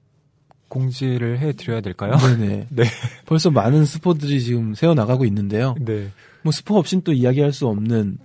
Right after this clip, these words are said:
Speaker 1: 네.
Speaker 2: 이번 회차니까요.
Speaker 1: 네.
Speaker 2: 음.
Speaker 1: 이제부터는 저희가 좀 뒤에, 어,
Speaker 2: 네.
Speaker 1: 범인이 누구다까지,
Speaker 2: 네네.
Speaker 1: 예,
Speaker 2: 아,
Speaker 1: 밝히는,
Speaker 2: 답답해서 안 되겠습니다.
Speaker 1: 예, 것까지 나아가야 할 것 같습니다.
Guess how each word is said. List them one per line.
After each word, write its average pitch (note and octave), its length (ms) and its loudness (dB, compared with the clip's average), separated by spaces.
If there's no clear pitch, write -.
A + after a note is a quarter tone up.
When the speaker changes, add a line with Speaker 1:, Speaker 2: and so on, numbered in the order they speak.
Speaker 1:
네. A2+ 420 -2
Speaker 2:
이번 A2 360 -2
회차니까요. G2+ 1300 -4
Speaker 1:
네. G#2 260 -8
Speaker 2:
음. G#2 140 -10
Speaker 1:
이제부터는 D#3 1040 2
저희가 A2+ 720 -2
좀 G#2 300 -12
뒤에, G#2+ 680 -4
어, G2 220 -10
Speaker 2:
네. G2+ 100 -6
Speaker 1:
범인이 B2 680 -4
누구다까지, E3 880 0
Speaker 2:
네네. G#2+ 440 -2
Speaker 1:
예, B2+ 100 -4
Speaker 2:
아, A2+ 120 -6
Speaker 1:
밝히는, D#3 640 -4
Speaker 2:
답답해서 D3 420 2
안 B2 80 4
되겠습니다. B2 440 2
Speaker 1:
예, B2 40 2
것까지 C3+ 480 0
나아가야 F3 500 6
할 E3+ 100 2
것 E3+ 100 2
같습니다. A#2 460 2